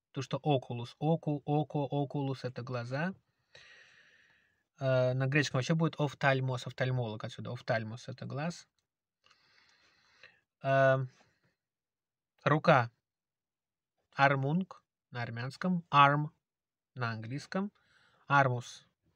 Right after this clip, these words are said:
атрон и так далее. Слово arm на английском ещё интереснее, потому что на английском arm — это ещё и оружие. Армия отсюда с-, да, пошло, то есть, э,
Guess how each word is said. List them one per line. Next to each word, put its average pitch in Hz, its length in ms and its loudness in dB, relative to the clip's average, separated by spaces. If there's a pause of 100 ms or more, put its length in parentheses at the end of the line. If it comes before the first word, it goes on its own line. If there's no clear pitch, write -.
(100)
атрон 131 480 0
и 123 100 -8
так 120 180 -8
далее. 120 280 -6
Слово 151 380 2
arm 160 180 8
на 139 160 2
английском 135 420 0
ещё 123 200 0
интереснее, 160 380 0
потому 135 120 -6
что - 140 -8
на 131 80 0
английском 135 400 -2
arm — 131 320 2
это 127 140 -6
ещё 123 200 -6
и 113 40 -4
оружие. 185 520 0 (580)
Армия 165 460 6
отсюда 135 340 -4
с-, - 140 -14
да, 139 200 -2
пошло, 123 340 -6
то 117 120 -10
есть, - 320 -12 (100)
э, 120 300 -4